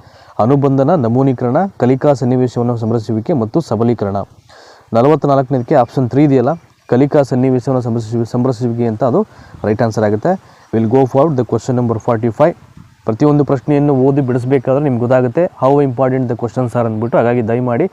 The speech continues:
ಸಾಧ್ಯ ಆದರೆ ಎಲ್ಲರಿಗೂ ಶೇರ್ ಮಾಡಿ, ನಿಮ್ಮ ಎಲ್ಲ ಎಜುಕೇಷನ್ ಗ್ರೂಪ್ಸ್ಗೂ ಶೇರ್ ಮಾಡೋ ಪ್ರಯತ್ನ ಮಾಡಿ.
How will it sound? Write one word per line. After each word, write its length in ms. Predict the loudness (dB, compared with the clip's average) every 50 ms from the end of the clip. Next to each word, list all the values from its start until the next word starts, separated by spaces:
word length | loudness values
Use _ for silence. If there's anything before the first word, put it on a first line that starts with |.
| -8 -16 -20 -20 -20 -20 _ 0
ಸಾಧ್ಯ 340 | 2 2 2 4 2 2 2
ಆದರೆ 200 | 4 4 2 0
ಎಲ್ಲರಿಗೂ 280 | 2 2 0 0 0 -2
ಶೇರ್ 240 | 0 0 0 0 0
ಮಾಡಿ, 220 | 0 -2 -2 -2
ನಿಮ್ಮ 180 | -2 -2 0 0
ಎಲ್ಲ 220 | 0 2 2 2
ಎಜುಕೇಷನ್ 500 | 2 0 -2 -2 -4 -4 -4 -2 -4 -4
ಗ್ರೂಪ್ಸ್ಗೂ 320 | -4 -4 -4 -6 -6 -8
ಶೇರ್ 220 | -4 -2 -2 -2 -2
ಮಾಡೋ 160 | -2 -4 -4
ಪ್ರಯತ್ನ 300 | -2 -2 -4 -4 -4 -4
ಮಾಡಿ. 260 | -4 -2 -2 -2 -4